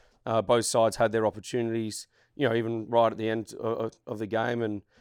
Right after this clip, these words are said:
um, you know, for South Africa to come off and win their third game in a row by one point,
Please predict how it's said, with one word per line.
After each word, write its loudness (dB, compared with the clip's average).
um, 0
you -4
know, -4
for -10
South -2
Africa 0
to -6
come -4
off -4
and -6
win -4
their -4
third 0
game 2
in -2
a -4
row -2
by -2
one -6
point, -14